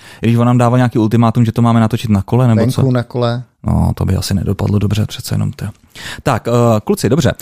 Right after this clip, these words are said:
Speaker 1: Tak možná, kdybyste mohli říct něco sami o sobě, kde jste se vzali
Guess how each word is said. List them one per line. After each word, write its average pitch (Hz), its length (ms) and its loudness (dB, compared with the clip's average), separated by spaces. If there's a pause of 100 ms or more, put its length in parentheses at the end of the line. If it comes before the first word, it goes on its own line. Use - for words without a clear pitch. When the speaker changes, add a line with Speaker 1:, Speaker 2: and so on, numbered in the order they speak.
(180)
Speaker 1:
Tak 113 140 -2
možná, 135 240 2
kdybyste 147 300 -2
mohli 135 220 2
říct 143 180 -2
něco 131 300 -2 (160)
sami 123 240 -2
o - 100 -4
sobě, 147 560 2
kde 113 140 -2
jste 120 140 -4
se 113 140 -4
vzali 127 480 0